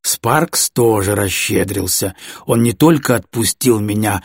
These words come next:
к Манхарту и простил долги, но и выдал пятьдесят долларов дополнительно. Как он сказал,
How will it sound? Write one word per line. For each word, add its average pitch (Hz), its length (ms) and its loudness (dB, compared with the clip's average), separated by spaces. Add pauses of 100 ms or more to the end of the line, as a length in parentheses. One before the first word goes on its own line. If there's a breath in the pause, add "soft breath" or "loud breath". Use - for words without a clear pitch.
(180 loud breath)
к - 100 -2
Манхарту 143 760 4
и 113 100 4
простил 101 560 -2
долги, 113 580 0 (400)
но 110 120 0
и 110 120 0
выдал 180 440 4 (260)
пятьдесят 107 800 -2
долларов 113 480 0
дополнительно. 104 800 -4 (560)
Как 170 220 2
он 170 120 4
сказал, 185 640 2